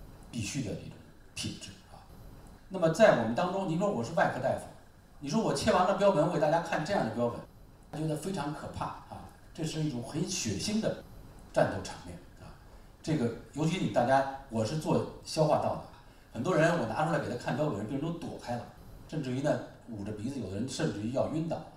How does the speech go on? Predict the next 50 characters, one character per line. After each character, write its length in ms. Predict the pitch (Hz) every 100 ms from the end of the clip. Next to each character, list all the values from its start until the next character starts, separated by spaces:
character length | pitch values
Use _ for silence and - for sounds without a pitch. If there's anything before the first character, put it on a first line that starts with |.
| - - - - - - - - - -
我 80 | 92
们 120 | 98
也 80 | 117
在 140 | - -
教 180 | - 104
我 200 | 101 82
们 60 |
的 60 | - 78
医 80 |
生， 160 | 82 - - - - - - - - - - - - - -
怎 180 | 117
么 80 | 117
样 220 | 180 135
去 220 | - 101 - - - - - - - -
关 240 | 139 135
心 280 | 131 123 120
我 40 | 101
们 100 | -
的 60 | -
病 140 | 101
人， 100 | - - - - - - -
他 160 | 110
们 100 | 107
的 140 | 101 90 -
真 240 | - 160 156
心， 260 | 151 151 -
内 240 | 190 113
心 240 | 104 156 151
的 100 | 117
感 180 | - -
受 140 | - - -
啊。 80 | - -
尽 100 | 156
管 160 | -
现 140 | - 117
在 260 | 110 - - - -
医 120 | 123 123
患 220 | 117 101
关 160 | 117
系 120 | 117 107
很 180 | 90
紧 180 | - - 85
张 100 | 87
啊， 380 | - - 80 76 - - -
大 120 | 92
家 160 | 98 95
呢 140 | 87 101
对 100 | 85
医 260 | 80 110
学 320 | 110 80 78